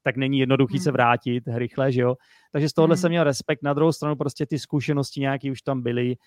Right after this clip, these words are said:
Speaker 1: a při-, dobře jsem se na to připravil a prostě musím říct, že jo, jsou tu nějaký negativa, ale z globálního hlediska ty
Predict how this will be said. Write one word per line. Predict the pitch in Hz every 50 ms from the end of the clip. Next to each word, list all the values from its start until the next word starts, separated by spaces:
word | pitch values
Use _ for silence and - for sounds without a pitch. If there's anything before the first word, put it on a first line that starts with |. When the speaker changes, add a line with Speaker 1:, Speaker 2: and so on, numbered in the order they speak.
| _ _ _ _ _ _
Speaker 1:
a | 131 127 127
při-, | 123 - - 143 -
dobře | 147 151 143 131 160 156
jsem | 143 156
se | 139 160
na | 151 147
to | 135 156
připravil | 139 - - 135 - - 139 131 123 127 127 127 131 127 - _ _ _ _ _ _ _ _ -
a | 143 123 123 120 120 120
prostě | 117 107 127 123 131 120 - - - - 139 131 131 127 127 127 127 127 127 127 123 - _ _ _ _ _ _ _ _ _ _ _ _ _ _ _ -
musím | 147 139 - 165 151 135
říct, | 135 147 143 120
že | 143 147 139 143 139 139 - _ _ _ _ _ _ _ _ _ _ -
jo, | 139 131 135 139 147 160 160 - _ _ _
jsou | - - - 135 131
tu | 131 - 156 156
nějaký | 151 139 127 123 123 123 - - 135 127 123 113 - _ _ _ _ _ _ _ _ _
negativa, | 131 131 120 139 135 - - 135 120 131 127 131 - -
ale | 143 123 123 123 123 120 120 117 120 - _ _ _ _ _ _ _ _ _ _ _ _ _ _ _ _ _ _ _ _ _ -
z | 156 135 127
globálního | 123 135 147 147 165 165 165 170 175 160 139
hlediska | 147 147 147 165 151 - - 151 139
ty | - - 147 123